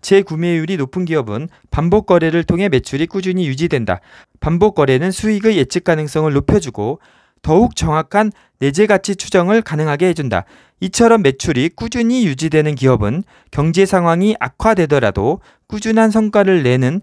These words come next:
일명 전천후 기업이다. 경쟁이 제한적이고 자본 지출 요구는 적으나 잉여 현금 흐름을 창출하고 가격 경쟁력을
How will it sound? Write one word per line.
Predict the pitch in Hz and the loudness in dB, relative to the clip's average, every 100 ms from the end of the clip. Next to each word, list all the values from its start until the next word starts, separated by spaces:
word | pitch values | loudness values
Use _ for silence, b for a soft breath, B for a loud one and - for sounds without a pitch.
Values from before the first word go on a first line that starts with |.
| _ | _
일명 | 196 202 185 233 247 b b | 2 2 2 0 -2 b b
전천후 | - 160 175 - 185 196 254 - | -10 -6 -6 -4 -4 -2 -4 -8
기업이다. | - 165 143 101 90 _ _ _ _ _ _ _ _ _ _ _ _ | -2 0 0 -4 -8 _ _ _ _ _ _ _ _ _ _ _ _
경쟁이 | - 180 202 220 226 | 2 2 4 4 2
제한적이고 | - 170 190 208 180 139 107 98 - _ _ - | 2 2 2 2 0 0 -4 -6 -8 _ _ -4
자본 | 156 185 208 | 2 2 2
지출 | 196 - 185 | -4 -4 -2
요구는 | 139 160 165 | 0 -2 -4
적으나 | 156 135 143 107 117 b b b | -2 -2 0 0 -2 b b b
잉여 | 160 196 220 | -2 2 4
현금 | 214 208 208 196 | 4 2 0 0
흐름을 | 175 165 208 | 0 0 -2
창출하고 | 214 233 226 220 160 107 107 175 b b | -2 -4 -2 0 0 0 -4 -4 b b
가격 | - 151 185 190 | -12 -2 0 0
경쟁력을 | 175 165 170 165 156 175 220 | -2 -2 -4 -2 0 2 0